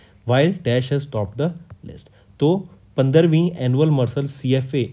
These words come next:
Institute Global Pension Index में इंडिया की क्या रैंक रहेगी? तो इंडिया की यहाँ पर रैंक है फ़ोर्टी फ़िफ्थ out of forty seven countries।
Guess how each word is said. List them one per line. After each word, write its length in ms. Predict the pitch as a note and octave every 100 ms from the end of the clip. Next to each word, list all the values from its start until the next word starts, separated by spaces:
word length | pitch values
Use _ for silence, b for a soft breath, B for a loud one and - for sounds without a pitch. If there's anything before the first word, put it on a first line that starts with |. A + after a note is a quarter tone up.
| A2+
Institute 500 | G#2 B2 C#3+ C3+ A2
Global 360 | A2 G#2+ C#3 C#3+ A2
Pension 340 | G#2 G#2 B2+
Index 300 | A2+ G2+ F#2
में 180 | A#2 D3 B B B B -
इंडिया 280 | B2+ C3 D#3+
की 160 | E3 E3
क्या 180 | D#3+ D#3
रैंक 200 | D#3 D3+
रहेगी? 420 | C#3+ C#3 E3 F#3 - b b _ - C3+
तो 260 | E3+ F#3+ -
इंडिया 260 | A#2+ C3 C#3
की 120 | D3+
यहाँ 160 | C#3+ C3+
पर 100 | -
रैंक 260 | B2+ B2 A#2+
है 100 | D#3
फ़ोर्टी 400 | D#3 A#2 G#2+ F3 F#3+ - - - _ -
फ़िफ्थ 380 | A#2+ D#3+ - - - - - - - B B B -
out 240 | A#2 B2 E3
of 200 | D#3+ C3+
forty 280 | B2+ C3 -
seven 280 | A2 A#2 A2+
countries। 380 | G#2+ C#3 E3+